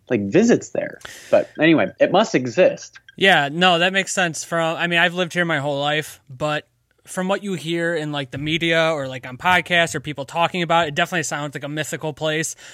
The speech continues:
Speaker 2: People only talk about it, but, like, no one's actually been there. So that
Speaker 1: Right.
Speaker 2: makes complete sense.
Speaker 1: Yeah.
Speaker 2: Um,
Speaker 1: I, I feel like Saint Louis is literally the exact of, like, it's the, it, like, supposedly sport teams are there, but I'm not too convinced that it actually really exists other than maybe, like, that,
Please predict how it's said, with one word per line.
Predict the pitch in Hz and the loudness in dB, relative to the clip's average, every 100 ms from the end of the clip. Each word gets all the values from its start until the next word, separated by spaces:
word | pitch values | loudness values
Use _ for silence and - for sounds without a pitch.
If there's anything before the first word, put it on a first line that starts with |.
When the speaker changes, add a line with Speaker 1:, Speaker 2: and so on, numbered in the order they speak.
| - - | -14 -2
Speaker 2:
People | 220 214 | 0 2
only | 196 180 | 2 0
talk | 143 175 160 | 0 0 0
about | 151 127 143 147 | -2 -4 -2 -2
it, | 147 156 139 | -2 -6 -6
but, | 135 135 | -10 -8
like, | 135 139 156 | -8 -10 -10
no | 151 147 | -8 -6
one's | 147 | -6
actually | 147 156 | -6 -6
been | 139 143 143 | -8 -6 -4
there. | 147 156 - - - - | -6 -6 -12 -20 -20 -10
So | 160 | 0
that | 160 | 2
Speaker 1:
Right. | 165 | 4
Speaker 2:
makes | 160 - - | 2 -4 -12
complete | - 170 - 139 123 | -8 -8 -8 -10 -8
sense. | 135 127 123 - _ | -8 -8 -10 -16 _
Speaker 1:
Yeah. | 147 143 139 | -4 -2 -2
Speaker 2:
Um, | 131 | 2
Speaker 1:
I, | 139 151 | 2 4
I | 160 | 2
feel | - 202 | 6 8
like | 185 147 | 8 6
Saint | - 160 135 | 2 -2 2
Louis | 127 110 | 0 0
is | 107 98 | -4 -4
literally | 120 127 120 117 107 | 2 4 6 6 4
the | 101 107 | 2 0
exact | 95 95 98 92 - - - | 0 2 0 0 -4 -10 -4
of, | 117 101 104 _ - | -2 -2 -6 _ 2
like, | 127 | 4
it's | 123 113 - | 6 4 2
the, | 131 139 | 2 6
it, | 131 110 107 | 6 4 0
like, | 104 | 2
supposedly | 156 - 165 151 160 165 135 - | 2 4 4 4 4 6 4 0
sport | - - 156 170 | -12 2 2 2
teams | - 175 175 185 | -2 -2 2 2
are | |
there, | 180 180 180 | 6 6 6
but | 139 117 - _ _ _ - | 6 4 2 _ _ _ -2
I'm | 143 147 | 0 2
not | 135 131 - | 0 -2 -6
too | - 143 | 0 0
convinced | 131 117 117 - | 0 -2 -2 -2
that | 117 110 | 0 2
it | 107 | 4
actually | 107 101 - 107 | 4 2 0 0
really | 104 101 | 2 2
exists | 95 104 95 117 | 2 0 0 2
other | 104 101 | 4 4
than | 98 | 4
maybe, | 95 95 | 2 4
like, | 101 92 92 | 6 6 4
that, | 95 | 0